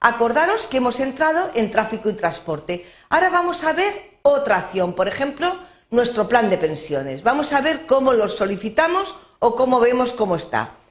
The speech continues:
Entramos en pensiones y prestaciones.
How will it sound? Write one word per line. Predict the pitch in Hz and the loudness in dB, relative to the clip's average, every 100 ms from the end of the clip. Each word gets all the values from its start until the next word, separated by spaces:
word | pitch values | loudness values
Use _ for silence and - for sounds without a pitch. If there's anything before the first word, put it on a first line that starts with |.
| _ _ - | _ _ 0
Entramos | 220 214 247 254 226 190 | 0 4 2 2 0 -2
en | 170 | -2
pensiones | 165 151 - 202 185 - | -4 -4 -2 -2 -2 -4
y | |
prestaciones. | - 208 269 269 359 392 359 453 - - | -6 -4 -4 -4 -2 0 -2 -4 -10 -18